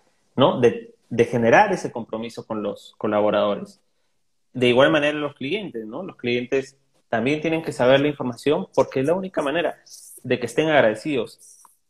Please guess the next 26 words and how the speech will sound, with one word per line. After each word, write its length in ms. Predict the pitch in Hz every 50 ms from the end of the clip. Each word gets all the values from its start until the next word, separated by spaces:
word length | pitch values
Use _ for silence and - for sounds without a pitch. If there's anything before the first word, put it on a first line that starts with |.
| _ _ -
Y 180 | - 127 131 131
en 80 | 120
el 140 | 120 113 107
caso 240 | - 170 185 - 233
de 40 | 214
los 100 | 196 -
clientes 440 | - 143 147 170 196 - 220 - -
tenemos 380 | 147 143 147 156 165 165 -
un 120 | 175 165 165
cla-, 220 | - 175 - - -
un 160 | 143 151 143
caso 460 | - 170 175 170 - 202 180 - - _ _ _ _ -
a-, 220 | 120 117 117 117
ahora 500 | 113 - 117 117 117 117 147 180 196 185 185
mismo 480 | 196 214 202 _ - 208 247 285 _ _ _ _ _ _ _ _ _ _ -
puntual, 760 | - 131 123 120 - - 175 160 123 110 104 - - - _ -
el 240 | 123 120 120 120 117
de 280 | 120 113 113 113 - -
Clorox, 640 | 139 156 165 143 117 110 98 - - - - _ _ _ _ _ _ _ _ - -
¿no? 240 | 127 156 - 135 - - - _ _ _ _ - - - - - _ _ _ _ -
El 160 | 120 120 117
de 140 | 117 113 -
Clorox 460 | - 180 196 208 226 220 220 - -
con 180 | - 156 135 127
sus 400 | - 139 127 120 113 - - -
le-, 240 | - 117 113 - -